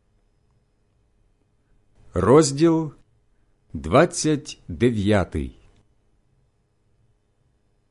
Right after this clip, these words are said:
Ось що маєш чинити з ними,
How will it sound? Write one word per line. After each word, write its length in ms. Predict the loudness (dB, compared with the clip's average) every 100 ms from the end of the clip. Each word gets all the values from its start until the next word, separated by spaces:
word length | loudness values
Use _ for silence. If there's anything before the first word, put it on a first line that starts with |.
| _ _ _ _ _ _ _ _ _ _ _ _ _ _ _ _ _ 4
Ось 240 | 6 6
що 320 | 4 4 6
маєш 440 | 6 6 2 -2 -2
чинити 460 | 2 2 2 2
з 100 | 2
ними, 460 | 4 4 2 -4 -8